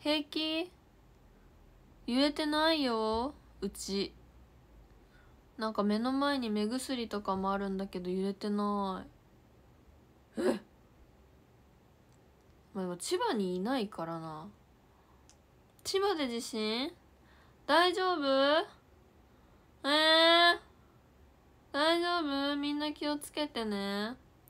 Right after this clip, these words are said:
逃げて。気をつけてください。やばいと思ったら逃げてください。な間に百十二日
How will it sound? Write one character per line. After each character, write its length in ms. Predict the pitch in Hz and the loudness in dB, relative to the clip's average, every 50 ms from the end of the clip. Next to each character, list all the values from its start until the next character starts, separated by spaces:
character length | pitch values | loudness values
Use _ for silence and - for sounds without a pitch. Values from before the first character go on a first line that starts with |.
| - - - - - - - - - - | -20 -20 -20 -20 -20 -20 -20 -20 -14 -8
逃 120 | 247 254 269 | -4 -2 0
げ 140 | 294 294 285 | 0 0 0
て。 640 | 269 - 240 240 240 233 233 240 247 254 277 311 370 - - - - - - - _ - - - - - - - - - - - - - - - - - - - - | 0 0 2 2 4 4 4 4 4 2 0 0 -2 -6 -14 -20 -20 -20 -20 -20 _ -20 -20 -20 -20 -20 -20 -20 -20 -20 -20 -20 -20 -20 -20 -20 -20 -20 -20 -20 -20
気 160 | - - - 247 | -14 -8 -6 -6
を 80 | 247 | -6
つ 160 | 240 240 - - | -6 -8 -12 -10
け 140 | - 254 254 | -8 -8 -8
て 140 | 254 - 262 | -8 -10 -14
く 180 | - - 214 | -12 -8 -8
だ 140 | 208 208 214 | -6 -6 -8
さ 400 | 214 - 233 220 214 202 196 190 | -10 -10 -8 -8 -6 -6 -6 -6
い。 120 | 190 - | -8 -8
や 100 | 214 220 | -8 -6
ば 200 | 220 233 254 254 | -2 0 0 0
い 80 | 254 247 | 0 0
と 160 | 247 - 214 | -4 -6 -4
思 220 | 208 208 202 208 208 | -2 -2 -2 -4 -4
っ 40 | 208 - - | -6 -8 -6
た 100 | 202 196 | -6 -4
ら 80 | 196 | -4
逃 200 | 196 196 202 214 | -4 -4 -4 -4
げ 120 | 214 214 208 | -4 -6 -6
て 140 | 208 214 208 | -8 -10 -10
く 140 | 208 202 | -10 -10
だ 160 | 190 190 196 208 | -8 -8 -8 -8
さ 400 | 208 - 208 202 196 190 185 185 214 - _ _ - _ _ - - - - - - - - - - - - - - - - - _ - - - - - - - - - - - - - - - | -8 -8 -6 -4 -4 -4 -6 -8 -10 -14 _ _ -20 _ _ -20 -20 -20 -20 -20 -20 -20 -20 -20 -20 -20 -20 -20 -20 -20 -20 -20 _ -20 -20 -20 -20 -20 -20 -20 -20 -20 -20 -20 -20 -20 -16 -10
い。 40 | - | -6
な 360 | 233 240 254 247 254 254 254 | -2 0 2 4 4 6 4
間 300 | 233 240 247 233 247 240 | 4 2 0 -2 -4 -4
に 140 | 240 240 240 | -4 -4 -6
百 340 | 233 - 240 233 - - 247 | -6 -8 -10 -8 -6 -8 -8
十 240 | 233 233 240 247 240 | -6 -6 -6 -6 -4
二 180 | 240 240 240 | -4 -4 -4
日 600 | 233 233 233 220 220 - - - - - - - | -4 -4 -6 -6 -6 -8 -10 -10 -10 -12 -16 -20